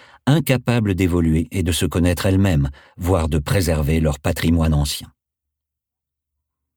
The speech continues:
En mille huit cent deux, dans Le génie du christianisme, puis en mille huit cent onze, dans son itinéraire de Paris à Jérusalem,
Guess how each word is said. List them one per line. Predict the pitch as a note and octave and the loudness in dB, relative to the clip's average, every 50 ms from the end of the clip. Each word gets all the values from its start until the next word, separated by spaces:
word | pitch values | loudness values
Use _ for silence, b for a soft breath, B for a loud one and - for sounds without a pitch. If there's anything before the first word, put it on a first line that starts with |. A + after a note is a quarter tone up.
| _ _ | _ _
En | - G#2 A#2+ | 0 4 4
mille | C#3 E3 F3 | 4 4 4
huit | F3+ D3+ | 2 0
cent | - C3 A2 F#2+ | 0 0 0 0
deux, | D#2+ D#2+ D2 C#2 B B B B B B B B B | 0 0 -2 -4 B B B B B B B B B
dans | - E2 D2 | -2 0 0
Le | D#2 D2+ D2+ | 2 2 0
génie | D2 C#2+ G2 A#2 A#2+ A#2+ B2 B2 - D2 - | 0 2 2 4 4 4 4 4 2 0 -4
du | D2 D#2 D2+ | -8 -8 -6
christianisme, | - E2 D#2+ D2 - D#2+ D#2 D#2+ G2 B2 C3+ - - F2 D#2+ C#2 b b b b b b b | -4 -4 -4 -4 -2 -2 0 2 4 4 4 2 0 -2 -2 -2 b b b b b b b
puis | - - A#2+ A2+ | 0 2 2 2
en | F2 E2 | 2 2
mille | F2 G2 G#2+ G#2+ | 2 2 2 2
huit | G#2 G#2 | 2 0
cent | E2+ - G#2 F2+ F#2 | 0 0 0 0 2
onze, | A2+ D3 D#3 B2+ - D2 - - | 2 4 4 2 2 0 -6 -10
dans | C2+ C2+ D#2 D2+ | -8 -4 -4 -2
son | D2 - - D#2 D2 C#2+ D#2 | -2 -2 -2 -2 0 2 2
itinéraire | F#2 F2 - F#2+ F2+ E2+ E2 D#2 E2 F2+ E2+ D2 | 0 0 0 0 0 2 2 0 0 0 -2 -2
de | C#2 B1+ - F2+ | -4 -2 -2 -2
Paris | D2+ - E2 D#2+ D#2+ E2 E2 D#2 - | -2 0 -2 -2 0 0 -2 -2 -4
à | D#2 D#2+ | -4 -6
Jérusalem, | D2+ D2+ D#2 C#2 D2 C#2 C#2 C#2+ D2+ F#2 G#2+ A2 A2 F#2+ | -4 -2 -2 -2 -2 -2 -2 -2 0 2 2 2 2 0